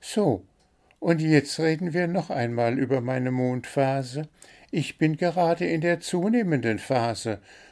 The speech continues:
zumindest wenn ich die Geschichte deiner Erleuchtung nicht im Zauberwald herumtratschen soll. Einen Lebkuchen mit Kirschfüllung kostet dich das,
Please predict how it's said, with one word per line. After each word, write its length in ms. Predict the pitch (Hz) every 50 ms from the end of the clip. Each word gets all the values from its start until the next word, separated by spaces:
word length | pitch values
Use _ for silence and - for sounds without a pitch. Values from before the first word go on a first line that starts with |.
| _ _ -
zumindest 1040 | - - 143 139 135 139 135 127 123 120 110 113 113 113 104 98 - - - - - _ - - - _ _ -
wenn 160 | 151 147 143
ich 160 | 143 131 -
die 120 | - 156
Geschichte 640 | 131 - 151 - - 165 147 - - - - - 117
deiner 300 | - 123 123 127 123 139
Erleuchtung 880 | 151 147 143 143 139 135 135 123 110 101 - - - - 123 127 139 135 - - - _ -
nicht 260 | 156 156 - - -
im 160 | 139 127 123
Zauberwald 720 | - - - 120 110 101 - 151 165 170 170 156 151 143 -
herumtratschen 880 | 143 139 135 - 135 135 131 - 135 123 123 123 123 - - - 143
soll. 420 | 127 - - 139 131 127 139 139 131 _ _ _ _ _ _ _ _ _ _ _ _ _ _ - - _ _ _ _ _ -
Einen 680 | - 175 143 139 139 135 135 143 143 135 135 151 180 202
Lebkuchen 640 | 208 165 160 - - - 156 156 147 - 151 143
mit 200 | 143 156 160 -
Kirschfüllung 880 | - - 170 139 - - - - - 127 120 123 135 143 156 190 208 - - - - _
kostet 480 | - 185 175 147 - - - 143 - -
dich 180 | 127 110 -
das, 540 | - - 123 139 139 - - - - - -